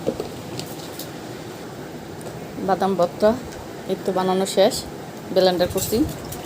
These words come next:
একদম মেয়োনিজের মতন হয়েছে। পাটায় বাটি নেই। এটা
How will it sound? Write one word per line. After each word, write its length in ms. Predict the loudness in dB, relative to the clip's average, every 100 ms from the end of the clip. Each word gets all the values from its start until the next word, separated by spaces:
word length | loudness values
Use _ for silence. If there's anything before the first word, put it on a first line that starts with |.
| -8 -8 -4 2
একদম 220 | 4 4 2 4 8
মেয়োনিজের 460 | 10 10 8 6 6
মতন 180 | 4 4
হয়েছে। 240 | 4 4 2 2 -10 -10 -10 -10 -10 -10 -10 -10 -10 -10 -10 -10 -10 -8 -8 -8 -6 -6 -6 4
পাটায় 300 | 4 6 6
বাটি 200 | 4 4 0
নেই। 100 | 0 -2 -4 -8 -8 -8 -8 -6 -6 -6 -10 -8 -8 -10 -10 0 0 0 -2 -2 0 2 0 -2 -10 -8
এটা 120 | -6